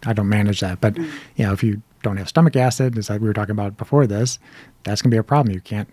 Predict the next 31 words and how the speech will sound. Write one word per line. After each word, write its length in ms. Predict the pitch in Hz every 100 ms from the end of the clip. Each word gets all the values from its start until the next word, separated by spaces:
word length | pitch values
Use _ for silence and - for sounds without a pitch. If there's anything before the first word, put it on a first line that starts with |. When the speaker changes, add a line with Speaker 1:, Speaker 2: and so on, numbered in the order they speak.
| -
Speaker 1:
make 200 | 101 -
enzymes 420 | 135 135 110 95
effectively. 460 | 95 98 - 92
And 80 | 92
if 40 | 95
you 60 |
can't 160 | - 98
make 120 | 98
enzymes 360 | 123 135 123 113
effectively, 480 | 120 117 120 135 127
you 80 | -
can't 200 | 104 107
make 140 | 107 - _ -
nitric 260 | 101 107
oxide 380 | 113 127 - 98
effectively, 460 | 87 92 - 92 92
which 280 | 92 -
we'll 80 | -
talk 280 | - 120 120
about. 340 | 113 90 113
So 180 | - 117 104 - - - -
you 60 |
realize 240 | 120 135 113
that 100 | 104
all 140 | 113
the 100 | 123 135
pieces 500 | 131 - 104 101 - -
are 200 | 117 113
together. 520 | 104 113 113 98 92 - - - -
And 160 | 104 104
so 300 | - 107